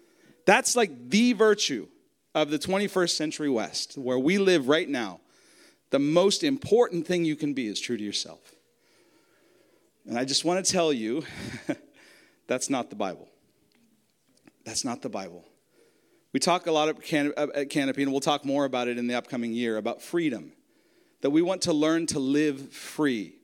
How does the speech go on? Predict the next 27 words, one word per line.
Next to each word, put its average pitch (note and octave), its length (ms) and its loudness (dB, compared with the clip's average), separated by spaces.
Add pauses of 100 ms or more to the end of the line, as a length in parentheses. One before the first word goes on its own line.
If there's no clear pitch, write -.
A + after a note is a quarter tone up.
(200)
I - 440 -8
want F3+ 80 2
to G3+ 100 -4
be - 40 -10
clear G3+ 260 4
on E3+ 80 -2
what D#3+ 140 -2
that C3 140 0
means. C3 300 -2
That C#3 180 -2
doesn't G3+ 400 0
mean F3 220 0
that D3+ 80 -2
we D3+ 160 0
want E3 200 -2
to D3+ 60 -4
learn D3+ 320 2
to C3+ 100 -6
do C3+ 120 -2
whatever B2+ 300 -2
we A#2+ 100 -4
want. A2 540 -10
We D3+ 100 0
can E3+ 220 2
do, F3+ 160 2
that's F#3 240 2
easy. E3+ 400 -4